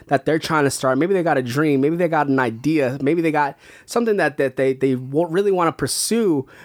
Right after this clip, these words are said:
but maybe they're, they're, like,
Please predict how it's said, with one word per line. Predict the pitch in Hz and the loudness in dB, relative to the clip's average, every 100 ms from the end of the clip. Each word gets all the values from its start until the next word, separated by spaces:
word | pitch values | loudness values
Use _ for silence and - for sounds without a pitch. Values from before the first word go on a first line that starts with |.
| - | -10
but | - 131 165 160 143 - | -8 -2 0 0 -2 -4
maybe | 123 139 208 | -2 0 0
they're, | 202 170 | 0 -2
they're, | 165 160 - 165 190 165 | -4 -14 -2 0 0 -2
like, | - 143 131 | -2 -2 -2